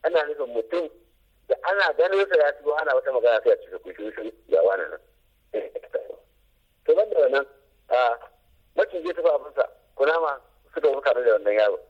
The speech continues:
Ta tambaye shi, "Me ya faru? Me ya ce sa ce kuwa ke na san abu guda ɗaya. Ga yadda muka da babana." Sai kunama ta ce, "To, ai na san ɗaya. Babanka ya so ya gaya maka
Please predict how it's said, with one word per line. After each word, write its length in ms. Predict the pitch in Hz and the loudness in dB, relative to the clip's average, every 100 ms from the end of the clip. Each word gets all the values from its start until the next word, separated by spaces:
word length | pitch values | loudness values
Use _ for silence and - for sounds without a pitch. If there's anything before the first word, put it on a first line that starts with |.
| _ | _
Ta 80 | 190 | -2
tambaye 360 | 190 156 - - | 0 0 0 -4
shi, 60 | 127 | 0
"Me 120 | 131 | 4
ya 120 | 165 | 4
faru? 320 | 151 127 127 135 | 4 0 -2 -2
Me 60 | 135 | 2
ya 100 | 151 151 | 2 2
ce 140 | 143 | 2
sa 140 | 139 127 | 4 2
ce 160 | 117 110 | 0 2
kuwa 180 | 120 | 2
ke 140 | 117 101 | 2 0
na 120 | 107 | 2
san 100 | 123 | 2
abu 140 | 101 80 | 0 0
guda 220 | 80 76 | 0 2
ɗaya. 160 | 80 - - _ _ _ _ _ _ - | 2 0 -6 _ _ _ _ _ _ -2
Ga 100 | 117 | 0
yadda 160 | 131 131 | 0 0
muka 160 | 127 | 2
da 100 | 107 | 2
babana." 480 | 92 90 101 104 98 _ _ _ _ _ _ | 2 0 -4 -8 -10 _ _ _ _ _ _
Sai 80 | 113 | -2
kunama 280 | 117 107 107 | 2 4 2
ta 80 | 110 | -2
ce, 100 | 98 | 0
"To, 100 | - | 0
ai 80 | 98 | 2
na 120 | 98 | 0
san 120 | 101 - | 0 2
ɗaya. 180 | 101 82 - _ _ _ | 0 0 -12 _ _ _
Babanka 500 | 90 90 123 147 113 | 0 2 0 0 -2
ya 100 | 104 - - | -2 -6 -8
so 80 | 104 92 - _ _ | -6 -6 -8 _ _
ya 140 | - 113 | -2 2
gaya 360 | 117 120 117 101 | 4 4 4 2
maka 260 | 107 - | 0 -4